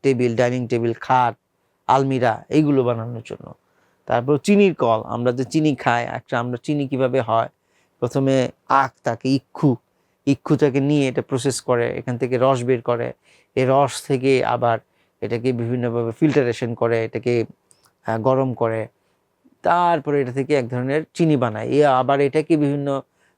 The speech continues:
প্রক্রিয়ার মাধ্যমে এটাকে লাল চিনি থেকে সাদা চিনি বানায়, সাদা চিনি আমরা খাই, পছন্দ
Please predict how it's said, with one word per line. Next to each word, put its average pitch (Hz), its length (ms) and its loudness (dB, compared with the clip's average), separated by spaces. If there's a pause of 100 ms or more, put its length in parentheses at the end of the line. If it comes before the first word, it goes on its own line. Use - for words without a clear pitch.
প্রক্রিয়ার 151 460 4
মাধ্যমে 131 420 -4
এটাকে 147 440 -2
লাল 123 340 4
চিনি 127 240 -6
থেকে 117 180 -4
সাদা 127 300 -2
চিনি 131 280 -2
বানায়, 110 340 -4
সাদা 123 240 -2
চিনি 117 240 -10
আমরা 113 200 -10
খাই, 117 340 -12
পছন্দ 110 360 -14